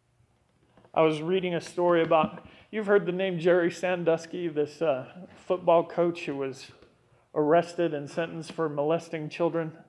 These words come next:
The reason he was caught is because one of the young boys who was sent to that football camp came home, and his mom noticed, in spite of everything he said, that everything was all right.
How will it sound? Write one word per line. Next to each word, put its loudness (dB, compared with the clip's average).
The 2
reason 2
he 0
was -4
caught 2
is 0
because 0
one 0
of -4
the 0
young 0
boys 4
who -4
was -2
sent -2
to -2
that 2
football 2
camp -6
came -2
home, 2
and -4
his -4
mom 4
noticed, 2
in -4
spite 2
of 2
everything 2
he -2
said, 4
that -2
everything 0
was -4
all 6
right. 4